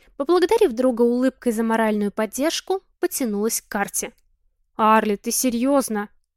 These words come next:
нахмурился Гордон. "Будто у меня есть выбор. Лес уже спас нас однажды. Спасет еще раз. Солдаты Кентигерна туда не сунутся. Не сомневаюсь, Мириад науськал на них сваргов.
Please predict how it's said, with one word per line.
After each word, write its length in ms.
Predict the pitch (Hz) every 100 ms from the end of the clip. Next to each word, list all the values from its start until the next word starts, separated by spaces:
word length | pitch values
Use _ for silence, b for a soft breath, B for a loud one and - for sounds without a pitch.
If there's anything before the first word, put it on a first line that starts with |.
| _ _
нахмурился 640 | 220 220 226 214 214 - 233
Гордон. 400 | 226 214 202 220 _ _ _ _
"Будто 300 | 226 - -
у 80 | 440
меня 220 | 415 392
есть 300 | 339 - -
выбор. 420 | 220 202 185 - _ _ _ b b b
Лес 240 | 262 320
уже 160 | 294 294
спас 360 | - 330 294 214
нас 200 | 202 220
однажды. 500 | 208 196 - 214 - _ _
Спасет 440 | - - 254 254 247
еще 320 | 302 - 208
раз. 300 | 208 - - _ B B B -
Солдаты 420 | 339 349 392 320
Кентигерна 640 | - 277 294 269 302 294
туда 300 | - 254 262
не 120 | 269
сунутся. 720 | 285 - 311 220 202 - 196 - _ _ _
Не 180 | 233 247
сомневаюсь, 800 | - 247 269 285 277 208 208 - B B
Мириад 360 | 285 330 339 330
науськал 560 | 269 254 285 - 349
на 140 | 311 233
них 180 | 214 -
сваргов. 640 | - 226 202 190 202 -